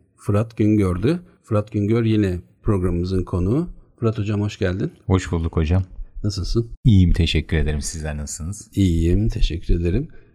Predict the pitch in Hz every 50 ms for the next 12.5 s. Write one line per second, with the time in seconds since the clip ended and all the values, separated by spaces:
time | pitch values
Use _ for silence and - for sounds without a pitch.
0 | _ _ _ - 151 175 175 165 170 180 180 165 147 156 151 139 - - - 180
1 | 190 185 - - _ - 131 139 160 151 131 127 123 120 117 113 110 107 110 113
2 | 117 147 165 160 - 127 123 123 123 127 131 127 123 117 123 123 123 135 139 156
3 | 147 - - 131 131 131 127 127 127 123 131 135 131 127 113 110 - - 101 98
4 | 90 87 90 87 87 85 98 - _ _ - 110 107 117 135 135 - - 110 107
5 | 113 120 117 113 110 110 - 110 - - 95 90 87 85 92 101 113 104 104 101
6 | 101 - - 120 117 - - _ _ _ _ - 117 117 113 113 104 107 101 95
7 | 95 95 101 123 143 151 151 - - - _ _ _ 98 101 110 120 120 117 110
8 | 113 - 113 110 107 104 - 113 110 107 98 104 101 101 104 101 104 104 101 110
9 | 101 101 104 98 98 98 98 117 120 120 117 - - - - _ _ _ 117 117
10 | 113 - - 113 110 - - 110 110 104 101 110 104 98 104 95 104 113 113 107
11 | 98 95 104 104 104 101 - - 95 87 90 92 95 - - 113 127 143 135 -
12 | - 98 92 87 87 87 98 127 143 -